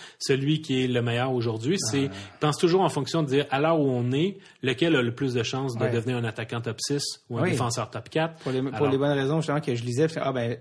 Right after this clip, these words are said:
Speaker 2: tel gars qui était choisi en peu importe trois, quatrième, cinquième, sixième ronde est quand même mieux ranké qu'un gars repêché en deuxième
Speaker 1: Comme
Speaker 2: ronde.
Speaker 1: Sherbak, par exemple, c'est
Speaker 2: Oui,
Speaker 1: ça. Ouais.
Speaker 2: exact, parce que, bon, au, au stade où il est actuellement, il y a plus de potentiel.
Speaker 1: Ouais.
Speaker 2: Puis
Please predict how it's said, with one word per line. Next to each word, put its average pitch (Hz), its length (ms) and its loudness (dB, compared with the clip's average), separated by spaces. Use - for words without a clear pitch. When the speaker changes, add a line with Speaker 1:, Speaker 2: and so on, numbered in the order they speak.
Speaker 2:
tel 143 240 0
gars 147 120 2
qui 160 80 0
était 135 140 -6
choisi 127 420 -6
en 117 100 -4
peu 127 140 -8
importe 127 360 -6
trois, 139 280 -6
quatrième, 135 360 -8
cinquième, 135 260 -8
sixième 120 300 -6
ronde 151 260 -4
est 135 80 -8
quand 127 120 -6
même 135 120 -4
mieux 139 340 -2
ranké 120 320 -6
qu'un 135 140 -8
gars 127 140 -6
repêché 127 340 -8
en 127 60 -6
deuxième 123 300 -2
Speaker 1:
Comme 120 60 0
Speaker 2:
ronde. 151 80 2
Speaker 1:
Sherbak, 117 400 -2
par 95 140 -10
exemple, 95 300 -12
c'est - 120 -8
Speaker 2:
Oui, 160 120 2
Speaker 1:
ça. 131 60 -2
Ouais. 143 100 -4
Speaker 2:
exact, 214 240 0
parce - 240 -4
que, 156 300 2
bon, 170 220 -2
au, 131 480 -6
au 120 40 -10
stade 131 220 -8
où - 20 -6
il 131 80 -4
est 127 40 -2
actuellement, 123 340 -6
il 131 80 -4
y 120 40 -4
a 113 40 -4
plus 139 240 -4
de 123 40 -6
potentiel. 131 840 -6
Speaker 1:
Ouais. 101 100 -8
Speaker 2:
Puis 101 80 -8